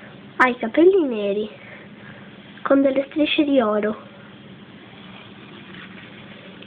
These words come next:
Ecco, una, un difetto di queste, di questa serie di bambole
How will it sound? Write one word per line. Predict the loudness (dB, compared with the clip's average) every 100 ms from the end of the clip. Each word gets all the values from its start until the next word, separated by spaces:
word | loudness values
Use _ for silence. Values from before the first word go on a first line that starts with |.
| -14 -12 -12 -12 -14 -14 -14 -16 -16 -16 0
Ecco, | 0 2 2 4 4 6
una, | 6 6 6 6 6 4 4 2 2 0 4
un | 6 8 8 6 2 -2 -4 -4 -2 0
difetto | 0 0 4 4 4 2
di | 0 2
queste, | 0 0 0 2 2 2 0 0 0 -2
di | -4
questa | -6 -2
serie | 2 4 4
di | 4
bambole | 6 4 4 4 4 4